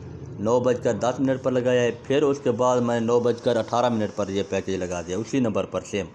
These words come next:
तो जो offer उसको यानी कि एक मिलनी थी, उसको double मिलेगी। यानी जो उसको पचास मिनट Telenor के डेली मिलने थे, अब उसको सौ मिनट डेली Telenor के मिलेंगे। और इसी तरह जी बी है, इसी तरह other network है, वो double हो जाएगा।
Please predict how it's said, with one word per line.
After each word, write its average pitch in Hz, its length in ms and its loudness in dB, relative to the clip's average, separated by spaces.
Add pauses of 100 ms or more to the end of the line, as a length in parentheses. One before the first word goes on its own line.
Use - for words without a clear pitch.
(360)
तो 120 400 2
जो 113 380 0
offer 151 260 2
उसको 139 380 0
यानी 135 200 2
कि 131 360 0
एक 147 100 -2
मिलनी 139 240 4
थी, 139 160 -2
उसको 131 200 0
double 123 360 2
मिलेगी। 95 500 -2 (360)
यानी 127 160 2
जो 123 220 2
उसको 139 240 2
पचास 127 460 2
मिनट 135 260 2
Telenor 123 640 2
के 123 260 0
डेली 113 380 2
मिलने 123 260 2
थे, 120 220 2
अब 120 260 0
उसको 120 300 -2
सौ 123 300 2
मिनट 131 260 2 (100)
डेली 120 360 2
Telenor 104 440 0
के 95 60 -6
मिलेंगे। 87 400 -8 (440)
और 120 120 4
इसी 143 160 0
तरह 135 200 2
जी 113 180 2
बी 131 180 2
है, 127 120 6
इसी 123 140 -2
तरह 117 200 2
other 107 140 2
network 95 380 -2
है, 95 60 2
वो 101 200 2
double 101 260 0
हो 92 140 0
जाएगा। 82 360 -6